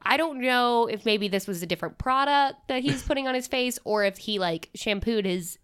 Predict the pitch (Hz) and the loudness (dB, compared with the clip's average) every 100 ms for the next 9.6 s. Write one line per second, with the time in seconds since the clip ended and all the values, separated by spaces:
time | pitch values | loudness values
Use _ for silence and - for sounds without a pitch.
0 | - 190 175 165 - - 220 202 190 - | -10 -6 -4 -6 -10 -2 2 2 0 -2
1 | 175 180 175 165 156 147 - 254 269 269 | -2 -2 -4 -4 -8 -12 -4 -2 0 0
2 | 262 254 240 240 240 - - 117 - - | -2 -2 -2 -2 -2 -6 -14 -14 -14 -20
3 | _ _ - 233 190 190 - 220 - _ | _ _ -4 0 0 -2 -4 -4 -4 _
4 | _ 208 - 247 294 302 269 254 240 - | _ -20 -6 -4 0 0 0 2 2 2
5 | 240 226 214 190 220 196 175 185 185 214 | 0 0 2 0 0 -2 -4 -10 -4 -4
6 | 185 202 - 180 175 - 170 165 185 165 | 0 -2 0 -2 -2 -4 -4 0 0 0
7 | 165 143 175 170 - - 208 - 170 165 | -2 -2 -2 -2 -4 0 0 2 -2 -2
8 | 170 175 180 - 175 151 196 180 - - | -2 -2 -2 4 4 6 4 2 0 -10
9 | - 185 175 165 170 | -10 -6 -4 -4 -6